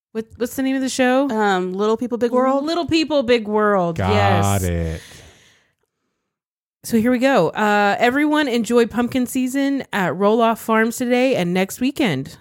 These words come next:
Speaker 1: So this is from October twentieth of two thousand nineteen.
Speaker 3: Two thousand nineteen?
Speaker 1: It's almost
Speaker 2: That's
Speaker 1: two years
Speaker 2: her
Speaker 3: We
Speaker 1: ago.
Speaker 3: put in
Speaker 2: new
Speaker 3: love.
Speaker 2: husband?
Speaker 3: Hold on. We put in hashtag love the Lord, and the first one that comes up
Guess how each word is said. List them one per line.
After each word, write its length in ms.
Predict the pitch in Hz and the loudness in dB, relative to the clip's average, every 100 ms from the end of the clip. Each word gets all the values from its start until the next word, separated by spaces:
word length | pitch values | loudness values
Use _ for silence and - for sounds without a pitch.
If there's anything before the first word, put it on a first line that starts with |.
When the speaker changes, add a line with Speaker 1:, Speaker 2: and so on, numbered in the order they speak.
| - | -6
Speaker 1:
So 140 | - | -2
this 180 | 254 311 | 0 -2
is 80 | 320 | -2
from 180 | 262 233 | 0 0
October 600 | 208 226 226 214 202 - | 0 0 2 2 2 0
twentieth 420 | - 220 208 185 | -6 -6 -4 -4
of 100 | 175 - _ _ _ | -8 -16 _ _ _
two 140 | - 214 | -10 -6
thousand 240 | 185 170 | -4 -2
nineteen. 280 | 160 - - | -4 -6 0
Speaker 3:
Two 60 | 254 | 2
thousand 500 | 277 269 196 147 131 | 2 2 4 4 0
nineteen? 840 | 127 196 220 - - 160 147 165 | 0 0 0 -6 -2 2 2 2
Speaker 1:
It's 80 | 208 | 0
almost 340 | 226 151 - - - | 0 -4 -10 -16 -8
Speaker 2:
That's 140 | 226 | -4
Speaker 1:
two 60 | 254 | -4
years 80 | 214 | -2
Speaker 2:
her 120 | 214 | 2
Speaker 3:
We 100 | 294 | 2
Speaker 1:
ago. 80 | - | 2
Speaker 3:
put 120 | 330 | 4
in 120 | 339 | 4
Speaker 2:
new 160 | 240 180 | 6 4
Speaker 3:
love. 400 | 151 151 156 190 226 | 6 6 6 6 4
Speaker 2:
husband? 160 | 320 - | 2 0
Speaker 3:
Hold 280 | - 285 240 | 2 2 4
on. 220 | 143 113 | 2 2
We 100 | 240 | 0
put 200 | 294 302 | 2 0
in 100 | 302 | 0
hashtag 680 | 160 180 190 - 190 151 139 - | -2 -4 -6 -2 0 0 -4 -6
love 640 | 110 110 120 151 165 143 | -2 2 4 4 4 2
the 140 | 127 | 2
Lord, 640 | 107 98 98 123 160 170 170 | 4 2 0 0 0 -2 -2
and 160 | 120 107 | -2 -2
the 60 | |
first 460 | - - 120 131 - | -4 -4 0 0 2
one 100 | 151 | 0
that 120 | 120 | 0
comes 260 | - 127 107 | -2 0 2
up 220 | 110 - | 0 0